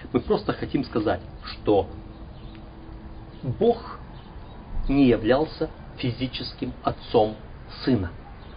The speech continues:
Иисуса Христа. Бог не являлся физическим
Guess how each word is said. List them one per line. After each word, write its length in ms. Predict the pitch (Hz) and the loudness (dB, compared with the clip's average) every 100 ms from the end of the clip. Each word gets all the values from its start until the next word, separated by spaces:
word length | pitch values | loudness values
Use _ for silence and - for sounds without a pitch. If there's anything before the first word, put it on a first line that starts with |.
| - - - - - - - - - - - - - - - - - - - - | -14 -14 -14 -14 -12 -12 -12 -12 -12 -12 -12 -10 -10 -12 -12 -12 -10 -10 -10 0
Иисуса 380 | 113 - 113 - - | 0 2 -2 -2 -2
Христа. 300 | - - - - 123 113 - | -4 -4 -6 -6 -4 0 8
Бог 220 | - 214 - - - - - - - - - - - - | 8 8 4 -4 -4 -4 -2 -2 -2 -2 -2 -2 0 6
не 180 | 139 151 | 12 12
являлся 640 | 127 113 147 175 - 127 - - | 12 12 8 8 6 2 0 4
физическим 800 | 160 139 113 156 - 127 - 123 | 6 6 4 0 0 -2 0 0